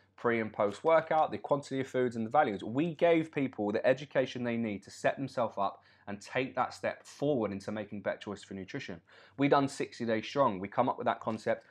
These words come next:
to make people start implementing changes. We gave them resources and tools along the way. But if you really want that attention to detail, that work, that takes, you know, time and that,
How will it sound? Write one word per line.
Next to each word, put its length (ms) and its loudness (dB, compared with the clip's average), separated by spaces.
to 100 -4
make 260 0
people 300 -4
start 440 0
implementing 460 -6
changes. 400 -2
We 60 -6
gave 240 4
them 160 -6
resources 560 -6
and 100 -12
tools 300 -8
along 260 -4
the 60 -8
way. 280 4
But 120 4
if 120 -2
you 120 0
really 260 4
want 180 4
that 140 2
attention 320 0
to 120 -18
detail, 420 6
that 200 6
work, 220 4
that 220 -2
takes, 480 -4
you 100 -6
know, 120 0
time 420 2
and 100 -2
that, 140 -6